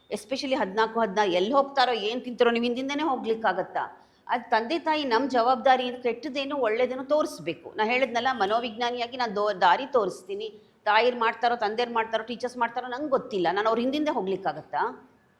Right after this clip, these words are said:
So ನೀವು ನಮ್ಮ, ಅವ್ರು ಹೇಳ್ಬೋದು, ನಮ್ ಫ್ರೆಂಡ್ ಮನೇಲಿ ಎಲ್ಲ ಹೆಸರುಗಳು ಗೊತ್ತಿಲ್ಲ ನನ್ಗೆ, ಅದು ಇದು ಎಲ್ಲ ತರಿಸ್ತಾರೆ. <laughs> ಆ,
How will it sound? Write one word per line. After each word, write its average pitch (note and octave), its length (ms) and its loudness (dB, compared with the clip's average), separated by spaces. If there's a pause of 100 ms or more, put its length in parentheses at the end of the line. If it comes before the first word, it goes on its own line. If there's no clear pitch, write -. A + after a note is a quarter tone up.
(220)
So C4 120 0
ನೀವು C#4 600 0 (460)
ನಮ್ಮ, A#3 260 4 (240)
ಅವ್ರು A#3 160 2
ಹೇಳ್ಬೋದು, A#3 440 4
ನಮ್ G#3 340 -2
ಫ್ರೆಂಡ್ G#3+ 320 2
ಮನೇಲಿ G3+ 600 -2 (180)
ಎಲ್ಲ F3 180 4 (260)
ಹೆಸರುಗಳು A3 520 2
ಗೊತ್ತಿಲ್ಲ F#3+ 320 2
ನನ್ಗೆ, D#3+ 280 -2
ಅದು F#3 300 0
ಇದು F#3+ 260 -2
ಎಲ್ಲ F#3 180 2
ತರಿಸ್ತಾರೆ. A3 540 2
<laughs> - 580 0
ಆ, D#4 180 2